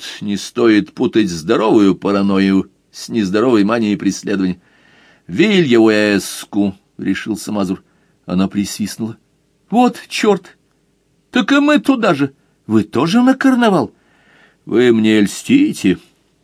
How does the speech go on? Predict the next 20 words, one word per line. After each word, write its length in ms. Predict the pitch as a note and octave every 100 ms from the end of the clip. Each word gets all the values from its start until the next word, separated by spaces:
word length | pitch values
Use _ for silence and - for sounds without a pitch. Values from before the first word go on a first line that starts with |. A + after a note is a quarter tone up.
| -
сказал 320 | - F2+ F2
Мазур. 260 | F2 F2 F2+
«Я 260 | G2 G2+
же 160 | F#2+ G#2
говорил 420 | G2+ G2+ G#2 A#2
уже, 220 | C#3 G#2
что 160 | F2+ F2
перед 240 | G2+ G2
вами 360 | F#2 G2+ G2 E2 _ _ -
одинокий 720 | F2+ G2 A2+ G#3 A3+ G#2 F#2
странник 800 | - - G#2+ E3+ E3+ D3+ B2+ F#2+
без 340 | F2+ F2+ D#2+
денег 460 | E2+ D#3+ A#2+ F#2+ F2+
и 40 |
перспектив. 840 | F2+ F2 - F2+ - - - - _ _ _ _ _ _ _ _ _ _ _
Короче 560 | - C3 E3+ D#3 - C#3
говоря, 360 | C#3+ C#3+ D3+ D3
я 220 | C#3+ C#3
добираюсь 480 | C3+ C3+ C#3 B2+ G#2+
до 360 | C3 B2+ G#2